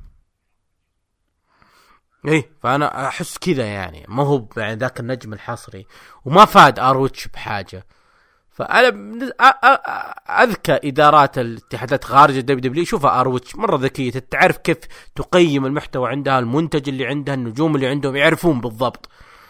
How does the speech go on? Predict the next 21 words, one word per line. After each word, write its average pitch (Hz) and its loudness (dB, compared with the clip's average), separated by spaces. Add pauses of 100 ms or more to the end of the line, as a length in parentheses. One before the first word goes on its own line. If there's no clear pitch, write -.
(160)
فأحس 220 2
إنه 226 8
معروف 202 6
إنه 196 4
ما 202 10
استفادوا 175 2
شيء 151 -2
من 139 -2
كودي، 117 -6
وليش 202 -4
نستفيد 143 -8
منه؟ 135 -8
ما 214 2
لا، 208 2
ولا 220 6
فادني 160 4
بحاجة. 113 -6 (440)
كيفه 254 0
يبقى 117 -6
قلل 190 6
المبالغ، 156 4